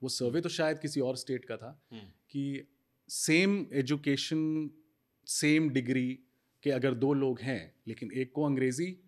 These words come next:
Speaker 1: ज़्यादा नहीं, बोलचाल वाली, कम्युनिकेशन वाली बेसिक आती है और एक को नहीं आती,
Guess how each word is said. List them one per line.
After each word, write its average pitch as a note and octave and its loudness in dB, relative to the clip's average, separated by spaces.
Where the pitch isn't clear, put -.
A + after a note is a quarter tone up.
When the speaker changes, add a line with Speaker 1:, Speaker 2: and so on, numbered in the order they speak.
Speaker 1:
ज़्यादा F#3 4
नहीं, G3 2
बोलचाल C#3 4
वाली, A#2+ -2
कम्युनिकेशन B2+ 0
वाली A#2+ -2
बेसिक B2 -4
आती A2 -8
है D#3 -6
और A#2+ -4
एक A#2 -8
को C#3+ -2
नहीं C3 0
आती, B2+ -8